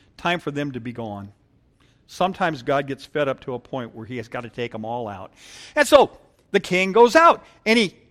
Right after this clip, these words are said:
kills everybody except one. He left King Agag alive,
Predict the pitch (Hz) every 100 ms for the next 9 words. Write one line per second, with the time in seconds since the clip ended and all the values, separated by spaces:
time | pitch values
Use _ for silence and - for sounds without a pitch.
0 | _ - 233 285 269 320 359 349 294 226
1 | - _ _ _ _ _ 135 - - 151
2 | - 139 117 101 107 _ _ _ _ _
3 | _ _ _ _ _ - 190 147 147 -
4 | 151 170 202 185 110 123 165 196 175 104
5 | 101